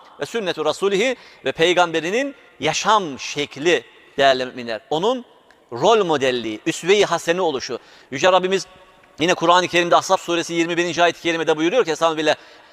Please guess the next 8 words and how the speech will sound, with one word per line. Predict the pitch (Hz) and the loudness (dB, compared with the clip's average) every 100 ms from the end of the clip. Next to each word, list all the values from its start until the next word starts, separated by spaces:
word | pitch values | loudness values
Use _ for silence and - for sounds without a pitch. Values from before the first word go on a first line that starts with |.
| _ - _ _ | _ -20 _ _
"لَقَدْ | 139 151 147 185 151 | -4 0 2 2 2
كَانَ | 208 226 190 175 | 2 4 4 4
لَكُمْ | 165 160 | 2 -2
ف۪ي | 165 156 | 0 2
رَسُولِ | 156 190 190 | 2 0 0
اللّٰهِ | 165 175 202 165 143 | 2 2 2 0 -4
اُسْوَةٌ | 196 233 170 170 165 - | -2 -2 0 0 0 -2
حَسَنَةٌ." | 170 160 143 110 | -2 -2 -2 -4